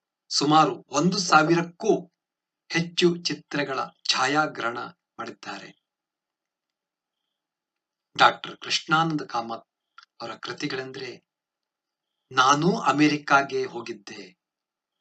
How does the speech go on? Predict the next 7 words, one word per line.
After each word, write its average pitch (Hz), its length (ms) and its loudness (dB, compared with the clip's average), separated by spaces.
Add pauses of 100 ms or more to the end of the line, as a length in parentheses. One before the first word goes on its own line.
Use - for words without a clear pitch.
(720)
ಪ್ರಾಣಿ 120 240 -6
ಪರಿಸರ, - 420 -4 (1300)
ಕೀಟ 143 240 -6
ಜಗತ್ತು, - 540 -6 (1300)
ಪಶು 147 280 2
ಪಕ್ಷಿ - 380 2
ಪ್ರಪಂಚ, 120 540 -4